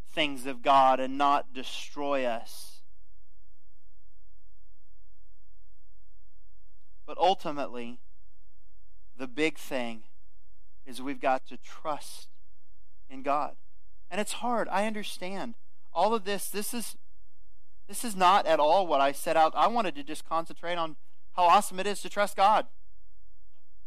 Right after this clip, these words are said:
But then I realized that there are things in our lives that very practically need to be put in front of us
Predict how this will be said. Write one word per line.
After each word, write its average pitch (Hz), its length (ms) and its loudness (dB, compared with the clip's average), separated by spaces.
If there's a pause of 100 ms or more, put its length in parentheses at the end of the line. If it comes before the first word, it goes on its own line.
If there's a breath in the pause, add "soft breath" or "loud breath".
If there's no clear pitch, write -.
(100)
But - 100 -4
then 185 100 -2
I 185 60 2
realized 165 580 2
that 156 140 -4
there 165 140 -2
are 151 60 -2
things 170 360 -2
in 156 80 0
our 143 120 2
lives 147 560 4
that 135 180 -2
very 147 160 -4
practically 147 600 -2
need 135 180 -4
to 135 60 -4
be 127 140 -4
put 143 240 -4
in 135 80 -6
front 156 240 -4
of 143 80 -4
us 117 260 -2